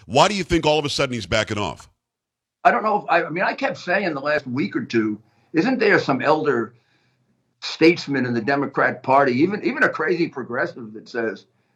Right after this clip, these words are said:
Speaker 2: "Hey, hey, this is going too far, Alvin. You, you, you're actually, this guy's, this guy's gone up, like, ten points since you started this,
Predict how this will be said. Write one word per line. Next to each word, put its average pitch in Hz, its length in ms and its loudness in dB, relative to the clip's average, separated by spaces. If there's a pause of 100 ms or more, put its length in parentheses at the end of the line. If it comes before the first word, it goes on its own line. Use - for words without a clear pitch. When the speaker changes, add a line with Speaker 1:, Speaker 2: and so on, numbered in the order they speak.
(420)
Speaker 2:
"Hey, - 180 -4
hey, 143 160 8
this 160 140 0
is 139 60 -2
going 143 220 2
too 127 180 -4
far, 131 340 2
Alvin. 113 300 -4
You, 127 320 -8
you, 135 240 0
you're 131 180 0
actually, 127 760 -2 (220)
this 214 120 -8
guy's, - 280 2 (480)
this 190 100 -10
guy's 202 220 2
gone 160 180 2
up, 226 160 0
like, 139 160 -4
ten 180 240 -10
points 190 380 -8
since 123 180 -14
you 120 80 -10
started 120 340 -4
this, 139 200 -4